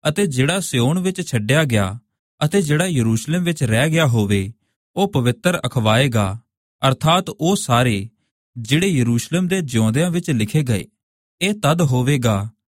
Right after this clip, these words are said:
ਜਦ ਪ੍ਰਭੂ ਨਿਆਂ ਦੇ ਆਤਮਾ ਅਤੇ ਭਸਮ ਕਰਨ ਵਾਲੇ ਆਤਮਾ ਨਾਲ ਸਿਯੋਨ ਦੀਆਂ ਧੀਆਂ ਦਾ ਮੈਲ ਧੋ ਸੁੱਟੇਗਾ ਅਤੇ ਯਰੂਸ਼ਲਮ ਦਾ ਲਹੂ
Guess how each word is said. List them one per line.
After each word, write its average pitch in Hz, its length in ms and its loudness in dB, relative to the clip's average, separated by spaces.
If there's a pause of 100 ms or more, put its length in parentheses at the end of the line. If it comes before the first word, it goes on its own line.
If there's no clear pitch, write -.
(180)
ਜਦ 143 260 0
ਪ੍ਰਭੂ 175 380 0
ਨਿਆਂ 123 360 2
ਦੇ 180 240 -2
ਆਤਮਾ 107 520 0 (360)
ਅਤੇ 170 220 0 (140)
ਭਸਮ 131 280 0
ਕਰਨ 170 260 -2
ਵਾਲੇ 165 380 0
ਆਤਮਾ 120 400 2
ਨਾਲ 107 340 0 (320)
ਸਿਯੋਨ 156 480 0
ਦੀਆਂ 180 320 -2
ਧੀਆਂ 120 280 0
ਦਾ 170 160 0
ਮੈਲ 131 340 2
ਧੋ 151 200 0
ਸੁੱਟੇਗਾ 113 680 -2 (460)
ਅਤੇ 175 160 0
ਯਰੂਸ਼ਲਮ 156 600 0
ਦਾ 175 100 2
ਲਹੂ 110 480 0